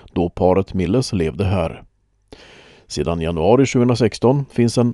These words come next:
orkesterakademi knuten till Kungliga Filharmonikerna. Den internationella R S P O Orchestra Academy är en högre akademisk specialutbildning för unga musiker.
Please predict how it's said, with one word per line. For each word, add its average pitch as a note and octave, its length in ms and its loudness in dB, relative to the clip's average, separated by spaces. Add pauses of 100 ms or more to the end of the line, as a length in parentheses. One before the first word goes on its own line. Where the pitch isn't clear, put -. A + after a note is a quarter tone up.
orkesterakademi G#2+ 1120 -2 (120)
knuten G#2 520 -4
till A2+ 220 0
Kungliga G#2+ 520 0
Filharmonikerna. G#2+ 840 0 (1000)
Den E2+ 360 -2
internationella F#2 1000 0 (240)
R G2+ 260 2
S A2 360 0
P G2 220 -2
O A#2 340 4
Orchestra A2+ 720 0
Academy A2+ 520 0 (540)
är A#2 120 2
en D3 140 2
högre A2+ 420 4
akademisk B2 680 0
specialutbildning G2+ 1080 0
för A#2 180 2
unga G#2 260 2
musiker. F#2 680 -4